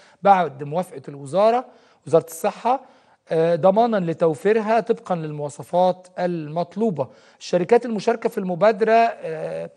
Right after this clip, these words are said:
قامت النهاردة بتسليم الدفعة الأولى من المستلزمات بمقر وزارة الصحة بحضور اللواء وائل الساعي مساعد وزير، آه، الصحة للشؤون المالية والإدارية، والكيميائي جمال فتحي مساعد رئيس هيئة البترول للسلامة والصحة المهنية.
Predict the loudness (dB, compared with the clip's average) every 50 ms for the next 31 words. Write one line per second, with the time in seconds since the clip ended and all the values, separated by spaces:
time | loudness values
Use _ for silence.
0 | _ _ _ _ _ 2 2 2 2 2 -2 -4 -4 -8 -6 -6 -2 0 0 0
1 | 2 0 -2 -2 -4 -10 -10 -10 -10 -8 -6 -6 -4 -4 -4 -4 -4 -6 -6 -4
2 | -2 0 0 0 -2 -4 -8 -10 -10 -14 -12 -8 -6 -6 -6 -4 -6 -6 -2 -2
3 | -2 -2 -4 -6 -14 -20 _ _ _ _ _ -6 -4 0 0 0 2 2 2 2
4 | 2 0 -4 -2 -2 -2 -2 -4 -14 -14 -10 -10 -10 -8 -6 -6 -6 -6 -6 -12
5 | -12 -10 -8 -8 -8 -8 -10 -12 -8 -4 -4 -4 -4 -4 -2 0 0 0 0 -4
6 | -8 -12 -12 -14 -14 -8 -4 -2 -2 -2 -2 -4 -8 -10 _ _ _ _ _ _
7 | _ -8 -8 -8 -6 -2 -2 0 2 2 2 2 0 -2 -4 -6 -12 -8 -2 -2
8 | -2 -2 -2 -4 -4 -4 -4 -6 -10 -14 -20 -20 -14 -12 -10 -8 -8 -10 -10 -14
9 | -12 -8 -8 -8 -8 -8 -4 -2 0 0 0 0 -4 -8 -10 -12 -16 -14 -10 -8
10 | -8 -8 -8 -8 -8 -8 -8 -4 -4 -4 -2 -4 -4 -6 -8 -10 -10 -8 -6 -6
11 | -4 -2 -2 -2 -2 -4 -6 -10 -12 -16 -14 -12 -12 -12 -12 -10 -12 -10 -10 -10
12 | -12 -8 -10 -10 -10 -10 -14 -14 -14 -12 -10 -10 -10 -10 -10 -12 -16 -16 -16 -16
13 | -16 -16 -16 -18 -20 -18 -18 -16 -10 -4 -2 0 0 0 0 -4 -8 -10 -8 -6
14 | -4 -4 -4 -6 -8 -10 -12 -12 -12 -12 -12 -12 -16 -18 -18 -16 -12 -8 -6 -6
15 | -6 -6